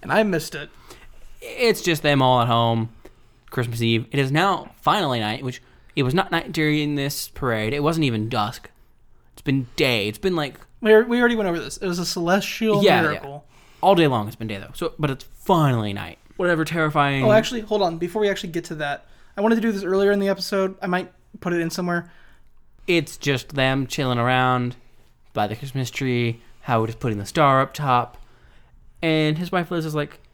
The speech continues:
Speaker 2: "You know, you really came through today. And just look at how much thought you put into Jamie's present, because apparently he has not come clean about how his day fucking went.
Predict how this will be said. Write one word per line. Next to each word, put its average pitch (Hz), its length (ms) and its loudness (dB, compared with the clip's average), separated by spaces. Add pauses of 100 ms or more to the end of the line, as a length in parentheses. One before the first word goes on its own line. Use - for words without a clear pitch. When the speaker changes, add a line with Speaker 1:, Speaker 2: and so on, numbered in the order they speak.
(160)
Speaker 2:
"You 208 120 0
know, 196 380 2
you 196 180 0
really 175 220 4
came 131 240 -4
through 113 140 -4
today. 98 380 -10 (520)
And 147 100 -2
just 165 140 -6
look 180 100 -8
at - 220 -8
how 160 180 -2
much 147 260 -2
thought 127 300 0
you 139 120 -4
put 139 180 -4
into 123 520 -2
Jamie's 117 320 -2
present, 123 340 -6
because 123 200 -6 (360)
apparently 196 440 4
he 180 180 4
has 147 140 6
not 160 360 4
come 151 180 2
clean 143 260 0
about 123 180 2
how 123 120 4
his 117 140 -2
day 117 180 0
fucking 113 380 -4
went. 107 220 -4